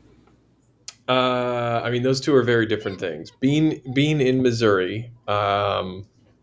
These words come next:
very different from Boston. I gotta say that. You guys have a lot of roadkill, um, but you don't have a lot of traffic, which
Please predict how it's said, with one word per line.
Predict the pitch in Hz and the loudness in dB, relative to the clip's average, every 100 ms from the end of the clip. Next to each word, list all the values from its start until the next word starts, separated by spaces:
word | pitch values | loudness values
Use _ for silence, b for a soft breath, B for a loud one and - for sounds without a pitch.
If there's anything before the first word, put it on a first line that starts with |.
| _ _ _ _ _ - | _ _ _ _ _ -4
very | 92 92 | -2 0
different | 98 101 92 | -4 -4 -8
from | 107 | -6
Boston. | 92 65 - - - | -4 -4 -8 -12 -10
I | |
gotta | 80 - | -6 -6
say | - 82 | -4 -4
that. | - 76 - | -4 -6 -10
You | - | -8
guys | 95 95 95 | -4 -2 -2
have | 90 | -2
a | |
lot | 85 92 | 0 0
of | 101 | 2
roadkill, | 95 87 92 87 - _ _ _ | 0 0 -4 -4 -6 _ _ _
um, | 101 92 90 90 87 | -4 -2 -2 -2 0
but | 131 - | -2 -2
you | 107 | -6
don't | 110 123 | -4 -4
have | 131 | -2
a | |
lot | 127 127 | 0 0
of | |
traffic, | 120 147 196 - - _ | -2 -2 -4 -8 -18 _
which | 110 107 - - | -4 -4 -6 -16